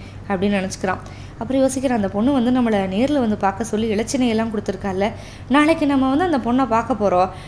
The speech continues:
அவளோட குரல் எவ்வளவு அருமையா இருக்கு. இது ஒரு அபூர்வமான அழகிதான்."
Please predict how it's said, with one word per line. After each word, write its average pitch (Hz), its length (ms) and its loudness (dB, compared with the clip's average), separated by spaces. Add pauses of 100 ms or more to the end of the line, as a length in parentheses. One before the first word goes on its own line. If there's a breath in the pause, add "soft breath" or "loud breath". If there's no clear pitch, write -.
(180 loud breath)
அவளோட 330 380 4 (120)
குரல் 381 280 4
எவ்வளவு 285 540 2
அருமையா 262 440 2
இருக்கு. 202 380 0 (240 loud breath)
இது 214 180 2
ஒரு 190 140 0
அபூர்வமான 269 960 2
அழகிதான்." 208 440 0